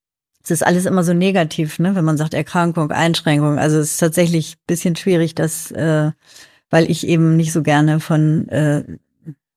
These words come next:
dementen Menschen sprechen, aber, spreche, aber vielleicht muss ich das nochmal neu denken. Also was ich sagen möchte, ist, dass Menschen, die häufig sehr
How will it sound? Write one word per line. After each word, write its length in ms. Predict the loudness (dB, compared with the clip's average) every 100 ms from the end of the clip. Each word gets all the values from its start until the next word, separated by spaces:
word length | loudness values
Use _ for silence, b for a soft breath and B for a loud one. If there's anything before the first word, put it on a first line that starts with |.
| _ _
dementen 440 | 2 4 4 4 2
Menschen 340 | 2 2 0
sprechen, 360 | -2 0 2 2
aber, 200 | -2 -4
spreche, 360 | -8 -2 0 2
aber 160 | 2 2
vielleicht 240 | 0 0
muss 140 | -2
ich 40 | -2
das 180 | -4 -2
nochmal 420 | -2 0 0 -2 -2
neu 240 | 2 4
denken. 440 | 4 0 0 -4 -6 B B B B B B
Also 440 | 0 4 4 4 2
was 160 | 0
ich 100 | 0
sagen 300 | 2 2 4
möchte, 300 | 2 0 -2
ist, 300 | -2 -4 -2
dass 200 | -4 0
Menschen, 480 | 2 2 2 0 -2
die 200 | 0 2
häufig 460 | 2 2 0 -6 -4
sehr 600 | 2 4 4 4 0